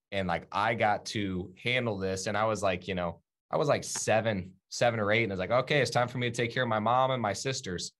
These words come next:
Um, and, and that has transformed into the person that I am today, where I feel like, "Okay, I gotta take care of, like, everybody around me, our employees." I mean, like, the people, like, the community that we've created. I feel like now that's helped to transition into that. And, like,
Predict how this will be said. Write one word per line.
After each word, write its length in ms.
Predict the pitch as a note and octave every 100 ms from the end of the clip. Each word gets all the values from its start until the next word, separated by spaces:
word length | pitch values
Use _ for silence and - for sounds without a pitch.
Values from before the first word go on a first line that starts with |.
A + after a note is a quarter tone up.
| _ _ _ -
Um, 340 | F#2 F#2 F#2
and, 280 | G2 G2 G2 -
and 200 | G#2+ G2+
that 280 | A2+ A#2 -
has 240 | A#2 G#2
transformed 800 | - B2+ A2+ G#2+ - A#2 A2+ G#2+
into 140 | G#2+ G#2
the 80 |
person 300 | F#2+ A2+ -
that 100 | G#2+
I 80 | G2+
am 160 | G2+ F#2
today, 340 | F2 G#2+ A#2
where 160 | G2+ G2+
I 60 |
feel 160 | F#2+ G#2+
like, 100 | G2
"Okay, 220 | G2+ A2
I 100 | G#2+
gotta 160 | B2+ A#2
take 220 | A#2 A2
care 240 | A#2 G#2+
of, 80 | G#2+
like, 200 | F#2+ F2 - _ _ _
everybody 460 | A2 A2 G#2 C3 G#2
around 400 | F#2 G2 B2 B2+
me, 280 | G2 F#2 - - _ G#2+
our 140 | G#2
employees." 920 | G2+ - A2+ A2+ A2 A2+ A#2 G#2+ F2
I 100 | F#2+
mean, 280 | F#2 G2+ F#2+
like, 360 | F#2 F2+ F2+ _
the 120 | G2 G2
people, 540 | - C3 C3 G2+ F#2
like, 240 | F#2 F#2
the 100 | F#2+
community 680 | G2 A2 G2+ G#2 A#2+ A2+ G2
that 160 | F#2 F2+
we've 220 | F#2 F2+
created. 560 | - F#2+ F#2 F#2 F#2 - _ -
I 100 | G2
feel 180 | - G#2+
like 160 | F#2+
now 300 | F2+ G#2 A2
that's 280 | G2+ G2 F#2+
helped 240 | A2+ F#2 -
to 80 |
transition 580 | F#2+ A2 G2 G2+ G2+ G2+
into 200 | G2+ F#2
that. 280 | F2+ G2 G#2
And, 100 | F#2
like, 240 | F#2+ E2+